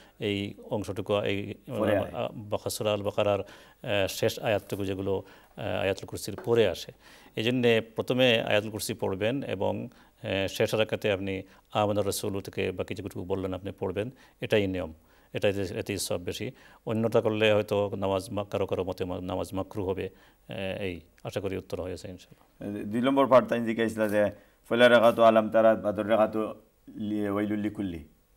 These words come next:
Speaker 2: নাকি তা ওলা কি তা একটা কইছিলা? তেমন সমান উত্তর বুঝায়।
Speaker 1: সমান উত্তর, সমান
Speaker 2: হ্যাঁ।
Speaker 1: উত্তর ওই আসলে, মানে, কোরআন শরীফের যে তরতিব আছে, যে তরতিবে লেখা হয়েছে, কোরআন শরীফ লেখা হয়েছে, কোরআন আরবি লেখা হয় ডাইন থেকে।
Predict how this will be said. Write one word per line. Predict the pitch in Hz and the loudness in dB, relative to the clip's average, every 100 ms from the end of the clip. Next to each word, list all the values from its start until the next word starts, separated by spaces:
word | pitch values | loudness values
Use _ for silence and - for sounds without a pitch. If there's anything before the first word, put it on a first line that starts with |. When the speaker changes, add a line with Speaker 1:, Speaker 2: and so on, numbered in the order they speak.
| _ - | _ -16
Speaker 2:
নাকি | 92 87 | -14 -8
তা | 90 | -6
ওলা | 90 92 | -4 -6
কি | - | -8
তা | 92 87 | -10 -10
একটা | 90 | -8
কইছিলা? | 87 90 92 - _ - | -10 -10 -14 -16 _ -8
তেমন | 127 131 123 | -4 -2 -2
সমান | 123 131 143 | 2 2 2
উত্তর | 113 110 | -2 -4
বুঝায়। | 98 90 90 | -4 -4 -4
Speaker 1:
সমান | 87 120 139 | 0 4 6
উত্তর, | 131 - 110 | 4 2 2
সমান | 120 120 | 2 0
Speaker 2:
হ্যাঁ। | 131 123 | 2 2
Speaker 1:
উত্তর | - 117 | 2 4
ওই | 101 110 110 | 2 0 -4
আসলে, | 101 110 98 95 120 175 - _ 175 | -4 0 0 0 -2 -6 -18 _ -12
মানে, | 113 92 95 92 90 90 90 95 - | -6 -4 -2 -2 -2 -4 -6 -10 -2
কোরআন | 107 117 | -2 0
শরীফের | 127 120 123 123 123 - - _ _ | -2 2 4 4 4 -6 -20 _ _
যে | 110 107 107 | -2 2 4
তরতিব | 113 98 - 120 | 2 0 0 2
আছে, | 107 - 98 90 107 - | 2 2 -6 -12 -16 -6
যে | 95 107 | -2 0
তরতিবে | 110 - 110 | 0 0 0
লেখা | 107 104 | 2 4
হয়েছে, | 107 104 | 2 2
কোরআন | 110 107 | -2 -2
শরীফ | 120 113 | -2 -2
লেখা | 107 117 | 2 4
হয়েছে, | 110 107 101 - - - | 2 0 -2 -2 -10 -10
কোরআন | 123 | -2
আরবি | 101 104 | 0 0
লেখা | 104 104 107 | 0 2 2
হয় | 101 | 2
ডাইন | 98 95 | 0 -2
থেকে। | 101 - | -6 -8